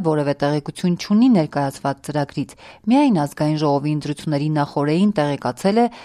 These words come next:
որ ծրագիրը հասել է տարածքային կառավարման նախարարություն, ասել են, թե հավանել են, բայց միայն այդքանը։ Դրանից հետո որևէ հուսադրող բան չի լսել, թեև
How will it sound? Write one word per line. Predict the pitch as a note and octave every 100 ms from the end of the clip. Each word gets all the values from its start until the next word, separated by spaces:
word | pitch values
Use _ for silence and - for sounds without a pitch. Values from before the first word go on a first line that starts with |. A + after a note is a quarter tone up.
| -
որ | - C4 C4+
ծրագիրը | A3+ A3+ A#3+ B3
հասել | G3 E3+ G3+
է | G3+ G3+
տարածքային | D3+ D3 - D#3 F3
կառավարման | D#3 D3+ D3 D3+ D#3 D#3 D#3+
նախարարություն, | D#3+ F#3+ F#3+ G3+ - B3+ D#3+ - - _ B2+
ասել | - E3 G#3+
են, | A#3 G#3+
թե | D#3
հավանել | C#3+ C#3+ D3 D3 B2+
են, | A#2 - - -
բայց | B3 B3
միայն | B3+ B3 G#3
այդքանը։ | F3 - D#3+ C#3 A2+ _ _
Դրանից | C#3+ C#3 D3+ F#3 A3+
հետո | A3+ C4
որևէ | E3 F3 G#3 G#3+
հուսադրող | F#3+ F#3 G3+ G3 G#3 F#3
բան | F#3 F#3+ F#3+
չի | - D3+
լսել, | C#3 - B2+ B2 - - -
թեև | C4+ C#4+ F#3+